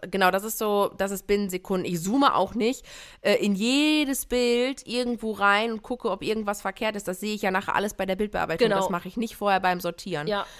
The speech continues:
Speaker 1: Ne? Also bei der Bildbearbeitung dann später ist es wirklich so, wenn ich alle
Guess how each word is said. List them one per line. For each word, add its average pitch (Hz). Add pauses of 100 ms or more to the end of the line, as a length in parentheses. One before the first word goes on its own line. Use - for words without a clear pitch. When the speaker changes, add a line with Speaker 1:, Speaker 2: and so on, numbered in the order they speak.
(220)
Speaker 1:
Ne? 196
Also 180
bei 180
der 180
Bildbearbeitung 190
dann 185
später 196
ist 185
es 180
wirklich 196
so, 185 (160)
wenn 185
ich -
alle 226